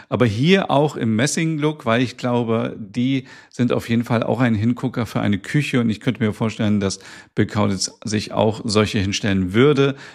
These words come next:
nämlich auch hier wieder Messing-Look und auch wenn man die an das Fenster stellt oder, oder in die Nähe des Fensters, bekommt man da diesen Sch-, äh, Schimmer hin,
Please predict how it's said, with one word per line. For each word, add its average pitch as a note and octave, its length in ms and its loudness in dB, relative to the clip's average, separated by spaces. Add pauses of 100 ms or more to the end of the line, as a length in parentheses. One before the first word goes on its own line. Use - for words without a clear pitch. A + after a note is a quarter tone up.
(100)
nämlich G#2+ 280 0
auch G#2+ 180 -6
hier C#3 280 0
wieder A2 160 0
Messing-Look A#2 840 2
und G#2 380 -4
auch A#2+ 320 -4
wenn A#2+ 80 2
man A2 160 2
die B2 240 0
an G#2+ 100 0
das F#2+ 140 -2
Fenster B2+ 380 0
stellt G#2+ 400 0
oder, G2+ 340 -2
oder G#2 160 -4
in G2 60 -4
die F#2+ 80 -2
Nähe A2 260 0
des - 160 -6
Fensters, G#2 480 -2 (300)
bekommt B2 360 0
man A2 160 4
da A2 180 4
diesen G#2+ 360 0
Sch-, - 240 -8 (120)
äh, G2+ 220 0
Schimmer C#3 380 4
hin, A#2 320 4